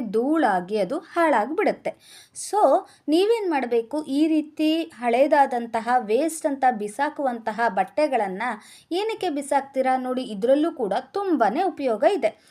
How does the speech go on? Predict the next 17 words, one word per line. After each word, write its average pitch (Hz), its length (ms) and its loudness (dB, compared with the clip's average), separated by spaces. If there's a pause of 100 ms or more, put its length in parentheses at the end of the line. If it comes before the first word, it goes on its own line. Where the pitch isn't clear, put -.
(260)
ನಾವೀಗ 415 480 2
ಸ್ಟಿಚ್ 320 380 -6
ಮಾಡಿರುವಂತಹ 285 640 0 (340)
ಈ - 20 0 (880)
ಕವರನ್ನು 277 580 4 (160)
ನೀವು 320 240 2 (500)
ಈ - 0 - (120)
ರೀತಿ 370 220 -2 (120)
ಮಿಷನ್ನಿಗೆ 285 520 0 (140)
ಹಾಕ್ಬಹುದು. 254 580 -2 (480)
ನೋಡಿ 359 160 4 (140)
ಈ - 100 6
ರೀತಿ 392 200 -2 (120)
ಮಿಷನ್ನಿಗೆ 349 500 -2 (120)
ಕೆಲವೊಂದು 311 400 0
ಸರಿ 330 180 4 (180)
ಅದರದ್ದೇ 277 340 2